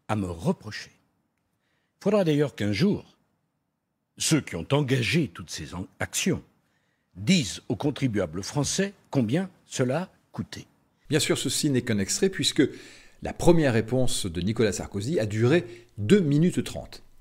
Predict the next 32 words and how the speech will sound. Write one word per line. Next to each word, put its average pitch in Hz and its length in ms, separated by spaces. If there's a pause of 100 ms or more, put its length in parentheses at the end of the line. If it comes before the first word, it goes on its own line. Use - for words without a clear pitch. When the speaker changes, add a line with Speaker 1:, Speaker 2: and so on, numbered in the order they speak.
(720)
Speaker 2:
Deuxième 185 640
cas 175 380
d'école, 139 560
si 120 200
j'ose 110 280
dire, 156 300
avec 123 220
Jean-Michel 143 480
Blanquer, 143 640
le 117 60
ministre 139 460
de 113 300
l'Éducation 156 480
nationale. 123 480
C'était 214 240
la 185 140
veille, 123 300
s-, 110 300
durant 123 440
la 120 100
matinale 160 680 (280)
de 98 160
France - 300
Inter. 82 400 (560)
Là, 127 460 (680)
quasi 135 360
en, 92 200
en 98 120
fin 170 320
d'entretien, 135 800 (400)
euh, 104 220
vient 151 540